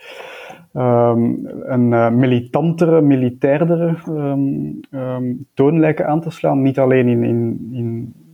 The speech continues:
deze discussie. Goede opmerking over, over defensie trouwens, eh, Lorenzo. Ehm,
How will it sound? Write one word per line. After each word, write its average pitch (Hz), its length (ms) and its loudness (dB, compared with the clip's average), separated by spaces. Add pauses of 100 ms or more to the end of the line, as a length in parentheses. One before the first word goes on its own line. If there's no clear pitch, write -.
deze 127 320 2
discussie. 147 680 0
Goede 135 180 0
opmerking 127 440 -2
over, 120 260 2
over 120 240 0
defensie 123 420 -2
trouwens, 147 420 -2
eh, 143 140 0
Lorenzo. 147 500 2 (520)
Ehm, 120 360 4